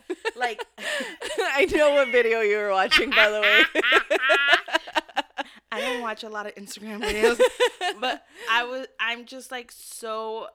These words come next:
Speaker 2: like, this time has given me the space to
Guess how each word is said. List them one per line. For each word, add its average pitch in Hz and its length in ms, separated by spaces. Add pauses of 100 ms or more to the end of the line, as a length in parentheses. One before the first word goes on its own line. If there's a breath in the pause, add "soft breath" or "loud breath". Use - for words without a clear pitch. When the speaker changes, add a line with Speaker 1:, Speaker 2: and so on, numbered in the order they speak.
(180)
Speaker 2:
like, 214 180 (140)
this 226 460 (560)
time 226 480
has 202 200
given 202 280
me 202 340 (1400)
the 208 140
space 226 760
to 220 340